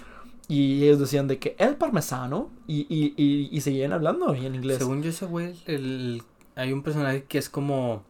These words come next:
Speaker 2: que es como, como muy fan de los, de las películas.
Speaker 1: Sí, sí.
Speaker 2: El único vato que trabaja con las
Speaker 1: Este
Speaker 2: esta chava.
Speaker 1: Carlos.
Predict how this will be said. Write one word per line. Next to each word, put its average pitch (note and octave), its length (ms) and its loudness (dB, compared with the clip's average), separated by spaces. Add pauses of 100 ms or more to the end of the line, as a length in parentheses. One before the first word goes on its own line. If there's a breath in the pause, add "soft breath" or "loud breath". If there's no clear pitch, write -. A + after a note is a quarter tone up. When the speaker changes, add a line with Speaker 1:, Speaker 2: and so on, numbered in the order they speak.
(1120)
Speaker 2:
que A#2+ 180 0
es - 160 -2
como, C3 280 -4
como A#2+ 180 -2
muy A#2+ 60 -2
fan B2+ 280 -4
de C3+ 100 -2
los, C3 360 -4 (300 soft breath)
de B2 80 -4
las A#2 120 -2
películas. C#3 560 -4
Speaker 1:
Sí, F3 300 10
sí. F#3+ 100 8
Speaker 2:
El C#3 120 4
único D3 240 -2
vato B2+ 200 -2
que C3+ 60 -8
trabaja B2 300 -4
con C3+ 160 -4
las A#2 120 -4
Speaker 1:
Este - 200 -6
Speaker 2:
esta - 140 -10
chava. C3+ 180 4
Speaker 1:
Carlos. D#3 800 6